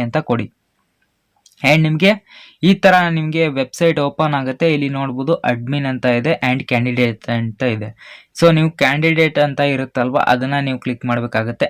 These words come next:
And ನೀವು ಫಸ್ಟ್ ಟೈಮ್ ಅಪ್ಲಿಕೇಶನ್ ಹಾಕ್ತಿರೋದ್ರಿಂದ ಇಲ್ಲಿ register now ಅಂತ ಇದೆ ಅಲ್ವಾ, ಇದ್ರ ಮೇಲೆ ಕ್ಲಿಕ್ ಮಾಡಿ. So ನಿಮ್ಗೆ register now ಅಂತ ಕ್ಲಿಕ್ ಮಾಡಿದ ಮೇಲೆ ಈ ತರ ಒಂದು ಆಪ್ಷನ್ ಓಪನ್ ಆಗುತ್ತೆ. So ಇದರಲ್ಲಿ ನೀವು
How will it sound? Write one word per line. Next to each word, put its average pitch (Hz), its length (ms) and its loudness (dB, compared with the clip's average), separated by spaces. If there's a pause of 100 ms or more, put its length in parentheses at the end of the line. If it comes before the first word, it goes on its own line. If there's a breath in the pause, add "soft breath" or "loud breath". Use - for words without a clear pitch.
(100)
And 135 180 0
ನೀವು 151 100 -2 (120)
ಫಸ್ಟ್ 131 300 0
ಟೈಮ್ 165 260 2
ಅಪ್ಲಿಕೇಶನ್ 147 580 -4 (100)
ಹಾಕ್ತಿರೋದ್ರಿಂದ 123 680 -2 (160)
ಇಲ್ಲಿ 143 180 0 (200)
register 156 500 -2
now 143 100 0 (120)
ಅಂತ 123 100 -6 (120)
ಇದೆ 117 160 -4
ಅಲ್ವಾ, 143 160 2 (100)
ಇದ್ರ 127 260 -2
ಮೇಲೆ 131 140 0 (100)
ಕ್ಲಿಕ್ 117 200 -6 (100)
ಮಾಡಿ. 123 180 0 (960)
So 185 80 6 (300)
ನಿಮ್ಗೆ 170 260 4 (140)
register 180 400 0 (100)
now 165 100 2 (120)
ಅಂತ 160 140 0 (140)
ಕ್ಲಿಕ್ 151 240 -2 (100)
ಮಾಡಿದ 147 360 2
ಮೇಲೆ 151 160 4 (220)
ಈ 147 40 2 (140)
ತರ 160 100 6 (200)
ಒಂದು 139 200 -2 (240)
ಆಪ್ಷನ್ 135 380 0 (180)
ಓಪನ್ 135 280 -2
ಆಗುತ್ತೆ. 127 280 0 (120)
So 160 60 -2 (120)
ಇದರಲ್ಲಿ 147 400 0
ನೀವು 160 120 0